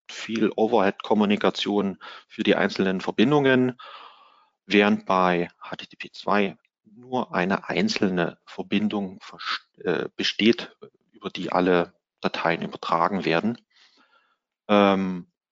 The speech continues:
bei H T T P eins, also dem alten Protokoll,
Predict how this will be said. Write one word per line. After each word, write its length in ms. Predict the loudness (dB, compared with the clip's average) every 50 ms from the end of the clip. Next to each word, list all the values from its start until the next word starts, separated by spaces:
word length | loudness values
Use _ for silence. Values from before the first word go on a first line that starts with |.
| _ _ _ _ _ _ _
bei 460 | -2 2 2 2 2 2 0 -2 -4 -8 _ _ _ _
H 140 | -6 -4 -4
T 80 | -4 -6
T 100 | -10 -14
P 160 | -16 -12 -6
eins, 320 | -2 0 0 0 0 -2 -4
also 200 | -8 -8 -8 -10
dem 180 | -12 -12 -6
alten 240 | -4 -2 -2 -2 -4
Protokoll, 600 | -8 -8 -10 -10 -10 -12 -10 -8 -6 -6 -6 -8